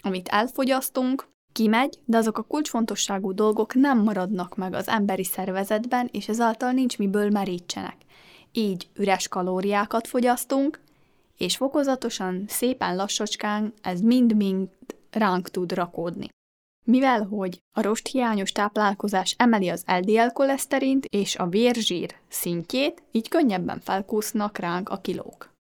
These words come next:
Tehát nem utolsó sorban még szeretnék egy utolsó problémát, amivel az emberiség magas mennyisége, szintúgy, mint a puffadással, ö,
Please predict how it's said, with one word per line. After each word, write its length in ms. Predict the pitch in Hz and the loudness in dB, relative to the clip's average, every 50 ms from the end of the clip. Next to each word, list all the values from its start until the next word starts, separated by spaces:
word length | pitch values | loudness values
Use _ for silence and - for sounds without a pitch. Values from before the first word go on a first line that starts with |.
| _ _ _ | _ _ _
Tehát 300 | - 262 277 214 196 - | 2 4 4 2 2 0
nem 140 | 262 311 349 | 0 2 2
utolsó 420 | 302 294 - 214 226 - - - | 2 2 2 0 0 -2 -4 -6
sorban 440 | - - 214 208 220 214 214 214 214 | -4 -2 -2 -2 0 0 0 0 0
még 180 | 202 190 190 | -2 -2 -4
szeretnék 540 | - - 277 294 247 220 - - 190 185 - | -4 -2 -2 0 0 -2 -2 -4 -6 -6 -6
egy 160 | 190 185 170 - | -6 -6 -4 -4
utolsó 560 | 262 254 - 226 196 185 185 - - 196 180 | -4 -2 0 0 -2 -2 -2 -4 -6 -6 -6
problémát, 760 | 180 - 226 226 214 208 190 185 185 185 190 190 196 214 - - | -4 -4 -4 -2 -2 -2 -2 -2 -2 -2 -2 -2 -4 -4 -6 -4
amivel 600 | 196 196 196 190 190 190 185 185 185 196 202 - _ _ _ _ _ | -4 -4 -2 -2 -2 0 0 0 0 -2 -6 -8 _ _ _ _ _
az 220 | - 196 214 226 - | -4 -4 -4 -2 0
emberiség 960 | - 247 247 240 226 214 202 196 202 - - - 202 196 190 190 196 202 190 190 185 190 - _ _ | 0 2 4 4 2 2 2 0 0 -2 -2 -2 -2 -2 -2 -2 -2 -2 -2 -2 -4 -6 -8 _ _
magas 640 | - 214 226 233 220 202 190 190 - - - - - _ _ | 4 4 4 4 4 2 -2 -2 -2 -4 -6 -8 -8 _ _
mennyisége, 760 | 220 214 220 214 214 202 196 196 - - 208 196 190 208 208 | 2 2 4 4 2 2 0 0 0 0 0 0 0 0 -2
szintúgy, 420 | 208 - - 240 233 - 208 202 | -2 0 0 0 2 2 0 0
mint 180 | 190 202 196 190 | 0 0 -2 -2
a 60 | 180 | -2
puffadással, 960 | - - 196 - - 226 214 196 202 196 190 - - - - 190 185 180 180 | -4 -4 -6 -2 -2 -2 0 2 2 0 0 0 -2 -2 0 0 0 0 0
ö, 140 | 180 175 175 | -2 -2 -2